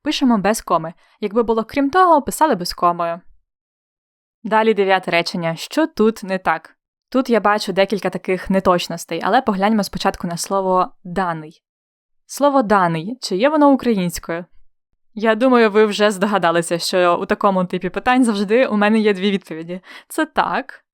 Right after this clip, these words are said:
є. Слово «даний» — це той, який дали. Наприклад, талант даний природою. Хтось дав талант комусь, це даний талант.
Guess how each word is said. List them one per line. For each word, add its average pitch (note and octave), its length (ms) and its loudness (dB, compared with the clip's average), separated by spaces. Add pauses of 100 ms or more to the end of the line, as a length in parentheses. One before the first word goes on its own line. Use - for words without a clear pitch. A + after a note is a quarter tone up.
(200)
є. F#3+ 500 -6 (720)
Слово G3+ 380 0
«даний» — G3+ 360 2
це F3+ 160 -6
той, A#3+ 280 0
який G3 480 -4 (100)
дали. G3+ 480 0
Наприклад, F3+ 460 -6 (140)
талант F3+ 480 -4 (120)
даний F3 560 -4 (100)
природою. E3+ 480 -2
Хтось C#4 300 -2
дав E3 200 -2
талант E3 340 -6
комусь, F3+ 420 -8 (240)
це E4+ 140 0
даний F#3 440 0
талант. E3 520 -12